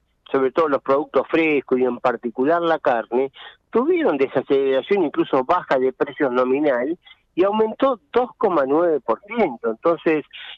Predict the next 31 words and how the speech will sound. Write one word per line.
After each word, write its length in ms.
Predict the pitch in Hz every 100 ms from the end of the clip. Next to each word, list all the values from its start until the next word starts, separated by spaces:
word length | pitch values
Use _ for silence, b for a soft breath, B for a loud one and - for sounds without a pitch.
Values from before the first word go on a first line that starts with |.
| -
eh, 160 | 139 -
uno 300 | - 196 403
dice, 240 | - - 370
bueno, 240 | 381 -
entonces, 400 | 165 240 226 190 -
pero 320 | 165 160 156 156 -
lo, 180 | 175 180
lo, 140 | 180 180
lo, 180 | 175 175
los 120 | 180
productos 480 | - 202 269 - 226
regulados, 440 | 185 180 254 262 -
¿cuánto 280 | 202 190 165
aumentaron? 500 | 156 147 135 127 127
Los 100 | -
que 140 | 143
maneja 340 | 143 185 -
el 100 | 151 143
gobierno, 580 | 135 131 120 117 117 - -
siete 360 | 240 285 233 -
por 240 | - -
ciento, 420 | - 117 110 117
o 40 | 117
sea, 220 | 151 160
también 460 | 151 139 156 190 - b b -
a 120 | 135
un 140 | 143 143
ritmo 260 | 170 190 180
del 200 | 139 127 -
ciento 340 | 165 160 151
veinticinco. 840 | 135 131 131 - 131 117 113 107